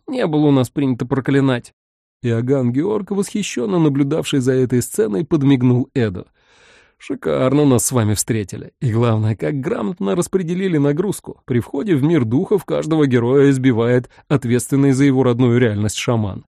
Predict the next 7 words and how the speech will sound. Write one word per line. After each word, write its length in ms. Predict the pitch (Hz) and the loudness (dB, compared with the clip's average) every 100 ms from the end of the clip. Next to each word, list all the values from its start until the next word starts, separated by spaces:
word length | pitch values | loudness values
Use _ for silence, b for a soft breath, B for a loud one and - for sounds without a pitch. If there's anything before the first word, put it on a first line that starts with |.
| _ _ _ - | _ _ _ -10
«Избивает», 1000 | 208 185 185 214 190 226 220 160 - - _ | -6 -6 -4 -4 0 0 0 -6 -12 -20 _
передразнила 640 | 135 120 117 113 107 110 107 | -2 0 2 2 2 0 0
его 240 | 104 104 | 0 -2
Ханна 380 | 104 113 110 110 | -2 -2 0 0
Лора. 340 | 110 107 - _ _ | 0 -4 -6 _ _
«Если 460 | 247 226 269 - 175 | -6 0 0 0 -4
бы! 200 | 147 | -6